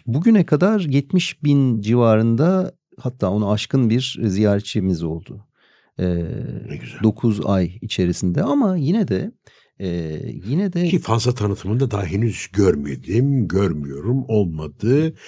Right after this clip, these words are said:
Speaker 2: Ama olacak, onu da biliyorum muhakkak. Çünkü millet anlata anlata, yazıla yazıla, böyle şey yapıla yapıla bu daha da kendini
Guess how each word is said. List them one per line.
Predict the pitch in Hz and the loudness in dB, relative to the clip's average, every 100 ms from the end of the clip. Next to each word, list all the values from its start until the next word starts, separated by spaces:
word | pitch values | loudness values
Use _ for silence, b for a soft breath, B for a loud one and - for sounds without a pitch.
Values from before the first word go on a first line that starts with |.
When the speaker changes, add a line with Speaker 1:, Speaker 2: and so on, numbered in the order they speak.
| B B | B B
Speaker 2:
Ama | 139 | 2
olacak, | 123 82 90 - - | 2 2 -2 -4 -10
onu | - 90 | -6 -6
da | 69 | -6
biliyorum | 64 62 - - | -10 -12 -10 -4
muhakkak. | 123 80 64 - 107 | -4 -4 -8 -12 -12
Çünkü | - - - B B B | -8 -8 -8 B B B
millet | 87 87 85 - | -6 -6 -6 -8
anlata | 85 85 80 92 | -6 -6 -8 -8
anlata, | 80 73 - | -8 -10 -12
yazıla | 76 80 73 78 82 | -12 -12 -12 -10 -10
yazıla, | 78 71 69 71 - - | -10 -12 -14 -14 -16 -16
böyle | 76 73 - | -14 -12 -10
şey | 85 | -10
yapıla | 78 85 80 | -10 -10 -10
yapıla | - 101 156 - B B B | -8 -6 -6 -8 B B B
bu | 92 85 | -10 -8
daha | 90 | -8
da | 73 | -10
kendini | - 73 - 107 | -12 -14 -10 -10